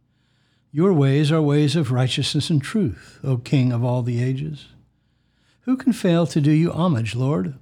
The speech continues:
and sing the praises of your name? For you only are the Holy One.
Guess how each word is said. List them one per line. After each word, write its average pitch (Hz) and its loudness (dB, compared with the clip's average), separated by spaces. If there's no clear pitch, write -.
and 139 -2
sing 165 2
the 160 2
praises 135 0
of 127 -2
your 135 2
name? 135 -2
For 123 0
you 151 2
only 151 4
are 147 0
the 151 0
Holy 170 0
One. 101 -2